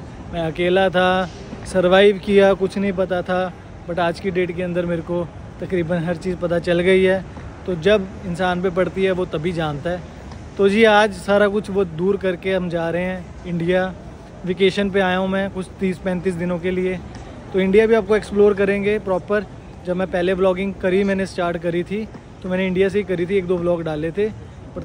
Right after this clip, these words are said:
तब इतना नहीं पता था vlogging का, but अब थोड़ा सा पता चल चुका है। Hope करता हूँ आपको ये वाले मेरे आने वाले vlog बहुत अच्छे लगेंगे। तो बस हम निकल गए हैं अब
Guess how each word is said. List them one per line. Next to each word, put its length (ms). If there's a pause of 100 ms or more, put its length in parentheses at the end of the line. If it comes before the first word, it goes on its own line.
तब 140
इतना 260
नहीं 240
पता 260
था 120
vlogging 420
का, 160 (380)
but 100
अब 200
थोड़ा 160
सा 120
पता 200
चल 240
चुका 240
है। 100
Hope 240
करता 200
हूँ 80
आपको 120
ये 60
वाले 160
मेरे 180
आने 180
वाले 160
vlog 320
बहुत 200
अच्छे 200
लगेंगे। 380 (300)
तो 80
बस 140
हम 100
निकल 280
गए 100
हैं 180
अब 120